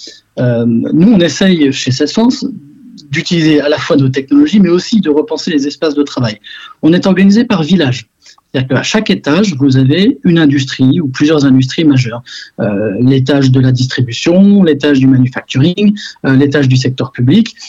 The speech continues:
Et donc, en fait, quand on vient euh, au bureau, on va dans un espace de collaboration sur son métier, euh, sur son secteur, sur sa dominante. Mais on a aussi des espaces par produit. C'est-à-dire que si,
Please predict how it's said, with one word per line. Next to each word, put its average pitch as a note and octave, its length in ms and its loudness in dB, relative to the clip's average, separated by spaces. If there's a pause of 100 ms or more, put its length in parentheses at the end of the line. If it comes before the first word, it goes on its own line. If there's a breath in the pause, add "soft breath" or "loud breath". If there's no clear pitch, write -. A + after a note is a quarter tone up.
(120)
Et D#3+ 60 2
donc, D#3 180 0
en E3 60 0
fait, A#3+ 180 0
quand C#3+ 200 0
on D3 100 4
vient D3+ 340 0 (340 soft breath)
euh, A#2 220 -2
au C3 80 0
bureau, D3 380 2 (400 loud breath)
on C3+ 460 4
va F#3 340 2
dans D3 260 0
un C#3 60 0
espace G3 600 -2 (180)
de D#3+ 220 0
collaboration D#3 840 0
sur - 280 -8
son D3+ 140 -4
métier, G#3+ 560 0 (300 soft breath)
euh, C3+ 120 -4
sur F#3 240 -6
son D#3 160 -2
secteur, C#3 360 -4
sur - 140 -4
sa D#3+ 120 -2
dominante. C#3 500 2 (320 loud breath)
Mais F3+ 160 4
on E3 180 2
a C#3+ 80 2
aussi C3+ 280 0
des C#3+ 220 0
espaces C3+ 500 -4 (240)
par - 160 -6
produit. F3+ 360 -2 (280 loud breath)
C'est-à-dire D3+ 420 0
que D3+ 100 0
si, A3+ 360 2